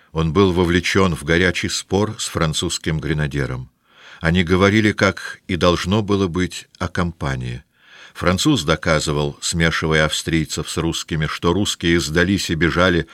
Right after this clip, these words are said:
от самого Ульма. Долохов доказывал, что русские не сдавались, а били французов. «Здесь велят прогнать вас, и прогоним», — говорил Долохов.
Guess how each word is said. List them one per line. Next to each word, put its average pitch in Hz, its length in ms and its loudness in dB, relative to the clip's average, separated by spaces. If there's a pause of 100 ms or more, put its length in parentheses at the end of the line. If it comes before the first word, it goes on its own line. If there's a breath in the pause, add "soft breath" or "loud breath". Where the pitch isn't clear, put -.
(360 loud breath)
от 73 200 -6
самого 85 680 0
Ульма. 113 440 2 (540 soft breath)
Долохов 107 580 4
доказывал, 69 580 -2
что - 240 -4
русские 110 460 0
не 87 120 0
сдавались, 76 680 0
а 117 80 4
били 87 480 2
французов. 76 920 -6 (1000)
«Здесь 80 500 2
велят 160 420 4
прогнать 95 460 2
вас, 73 260 -2
и 165 60 6
прогоним», — 90 840 4 (220)
говорил 80 440 0
Долохов. 76 600 -4